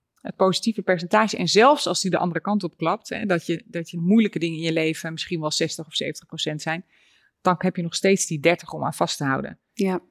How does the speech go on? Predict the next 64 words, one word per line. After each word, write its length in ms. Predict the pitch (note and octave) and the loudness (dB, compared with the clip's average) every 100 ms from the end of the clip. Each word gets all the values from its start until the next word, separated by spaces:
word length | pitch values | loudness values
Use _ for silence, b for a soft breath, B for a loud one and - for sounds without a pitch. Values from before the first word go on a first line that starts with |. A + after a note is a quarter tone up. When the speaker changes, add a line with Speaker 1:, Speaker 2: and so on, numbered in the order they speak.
| _ | _
Speaker 1:
En, 360 | F3+ E3+ F3 - | 0 2 0 -4
eh, 500 | F3 E3+ E3 D#3+ D#3 D#3+ _ _ - | -8 -6 -6 -6 -6 -10 _ _ 2
ja, 380 | C#4 G3+ - _ _ _ | 4 4 0 _ _ _
dat 160 | G3 - | -4 2
kan 180 | G3+ G3 | 2 4
je 60 | |
dan, 280 | F#3 F3+ F#3+ | 2 0 -4
ja, 120 | G#3 F#3 | -2 -2
een 80 | |
soort 240 | - E3+ D#3+ | -2 -6 -2
mantra 340 | E3 F3+ E3+ | 0 0 0
ook 140 | D#3 - | -4 -4
voor 140 | D#3+ | -6
jezelf 400 | D#3 F3+ D#3+ - | -2 -2 -2 -4
van, 240 | E3 D#3 D3+ | -8 -8 -10
eh, 140 | - | -10
of 140 | - | -8
aan 60 | C#3+ | -8
het 80 | - | -4
eind 180 | D3 - | -4 -4
van 100 | D3+ | -2
de 60 | |
dag, 200 | D3+ G#3 | 0 0
hè, 100 | G3 | -2
doen 140 | F3+ D3+ | -6 -8
ook 100 | E3 | -10
heel 80 | F3 | -10
veel 140 | F3+ | -8
mensen: 180 | F3 - | -6 -8
"Nou, 100 | - _ | -14 _
wat 100 | - | -16
is 100 | - | -12
goed 240 | - G#3 | -10 -10
gegaan? 420 | - F#3 F3 F3 - B B B | -10 -8 -6 -8 -12 B B B
Wat 160 | D#3 | -8
is 80 | - | -2
leuk 220 | G3+ G3 - | 0 0 -2
geweest? 420 | F3 E3 E3 D#3+ | -2 0 -2 -4
Waar 120 | D3 | -6
word 120 | D#3 | -8
ik 60 | D#3 | -2
blij 260 | F#3 F#3 | 2 2
van?" 300 | F3+ E3+ D#3+ E3 | 0 -2 -2 -4
Ik 60 | - B B | -14 B B
heb 100 | B | B
het 80 | - | 2
heel 220 | F3 G3 | 6 6
lang 200 | D#3+ D3+ | 6 2
ook 120 | D3+ | -2
met 140 | E3 D#3+ | -4 -6
de 80 | |
kinderen 280 | - F3+ E3 | -4 -4 -4
gedaan. 180 | D3+ D3 | -4 -4
Ik 80 | D3 | -4
heb 80 | C#3+ | -6
nu 140 | D3 | -6
pubers, 380 | - D3+ D3+ D3 | -4 -4 -4 -4
hè, 100 | D3 | -6
dus 140 | D3+ | -6
dan 140 | D3 C3 | -10 -10
gebeurt 240 | D3+ D3 D#3 | -4 -4 -2
dat 80 | |
niet 140 | D3+ C#3+ | -4 -4
meer. 320 | C#3+ F3 | -4 -4